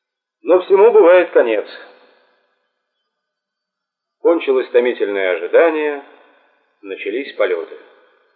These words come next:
Правда, сначала опять рулили по аэродромному полю, разгоняя самолёты почти до взлётной скорости. Но вот настал такой момент, когда нужно было самому взлететь, сделать круг и совершить посадку.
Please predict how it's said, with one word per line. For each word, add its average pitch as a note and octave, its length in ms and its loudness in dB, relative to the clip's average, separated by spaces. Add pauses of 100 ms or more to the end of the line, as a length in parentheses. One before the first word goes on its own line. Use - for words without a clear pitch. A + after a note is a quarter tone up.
(640)
Правда, A#2+ 580 0
сначала A#2 440 -2
опять A2+ 260 -2
рулили A2 360 -6
по G#2 380 -2
аэродромному G#2 680 -4
полю, A#2 260 0
разгоняя G#2+ 480 -4
самолёты G#2+ 380 -4
почти G#2 360 -12
до G#2 100 -4
взлётной G#2 420 -8
скорости. G2 600 -4 (880)
Но A#2 140 -2
вот F#3+ 160 2
настал F3+ 360 0
такой E3 300 0
момент, D3 400 -2
когда C3 260 -2
нужно B2+ 320 -2
было A#2+ 280 -2
самому A2+ 460 -2
взлететь, G2 600 -4 (720)
сделать B2+ 440 2 (100)
круг - 680 -6
и A2+ 120 -12
совершить G2 720 -16
посадку. - 500 -10